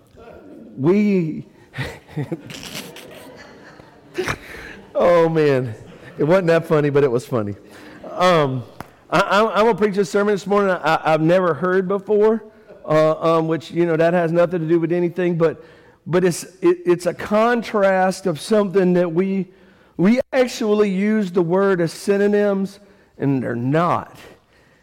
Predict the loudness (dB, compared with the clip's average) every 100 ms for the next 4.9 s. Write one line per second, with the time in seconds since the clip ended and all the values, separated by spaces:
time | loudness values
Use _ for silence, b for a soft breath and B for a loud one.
0 | b b b b b b b _ -6 0
1 | 4 4 6 4 2 0 -6 B B -14
2 | -14 -14 -14 -2 2 4 2 0 0 0
3 | 0 2 2 2 2 2 2 0 -4 0
4 | 2 2 4 4 6 4 4 0 B